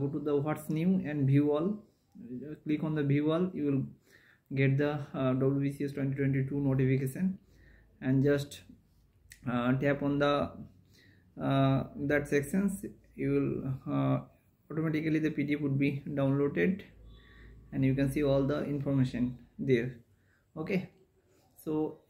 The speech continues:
again, I just reminded you about the website names. In the earlier video, I didn't tell the, uh, website, uh, name because, uh, this notification, uh, couldn't, I couldn't see the notification in the P S C W B application dot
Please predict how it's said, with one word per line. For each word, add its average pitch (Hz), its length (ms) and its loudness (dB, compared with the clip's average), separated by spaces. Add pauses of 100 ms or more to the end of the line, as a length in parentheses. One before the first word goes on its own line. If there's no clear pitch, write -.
(200)
again, 165 420 2
I 151 80 0
just 160 560 -2
reminded 156 560 0
you 165 240 2 (100)
about 143 220 0
the 147 160 2
website 147 380 -2
names. 160 420 -4
In 160 80 -8
the 147 160 0
earlier 151 220 2
video, 147 260 0
I 139 40 0
didn't 143 240 -2
tell 143 240 0
the, 170 100 -4 (560)
uh, 135 460 4
website, 147 440 0 (220)
uh, 131 200 0
name 147 340 4
because, 139 480 0 (480)
uh, 139 240 2
this 147 240 4
notification, 165 760 2 (160)
uh, 156 200 0
couldn't, 160 340 0 (100)
I 165 60 0
couldn't 165 340 0
see 180 260 2
the 170 120 0
notification 147 680 0
in 147 140 -4
the 147 120 2
P 156 220 0
S 151 100 -2
C 175 80 2
W 151 240 2
B 151 160 4
application 143 460 -2
dot 143 260 0